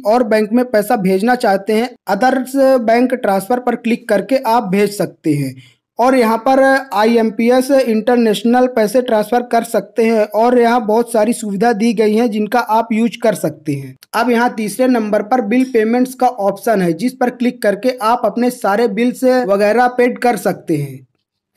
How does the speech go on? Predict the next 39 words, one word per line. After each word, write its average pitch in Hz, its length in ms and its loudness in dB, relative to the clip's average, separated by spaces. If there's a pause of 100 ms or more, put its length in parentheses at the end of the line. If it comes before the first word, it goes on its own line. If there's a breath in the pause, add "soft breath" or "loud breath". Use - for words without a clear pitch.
(440 loud breath)
और 277 160 4
अब 254 140 2
यहाँ 247 200 4
पर 247 160 0
चौथे 233 400 0
नंबर 226 360 0
पर 262 400 2
deposit 220 580 0
and 254 220 2
investment 233 720 0
का 247 140 0
option 240 440 -2
मिलेगा, 214 400 2
जिस 214 220 -4
पर 247 140 -2
click 240 300 -4
करके 214 280 0
आप 233 320 -2
अपना 233 280 -2
एफ़डी, 208 380 -2
आरडी 208 380 0
account 220 420 -2
open 208 380 0 (400)
कर 220 140 -2
सकते 214 400 -4
हैं 240 160 2
या 247 220 2
बंद 233 300 0
कर 185 180 -2
सकते 156 400 -4
हैं। 143 140 -2 (100)
वह 214 240 2
mutual 240 500 0
fund 247 360 2
और 254 540 2
बहुत 226 300 -2
सारे 233 220 2 (200)
funds 233 420 -4
में 247 160 2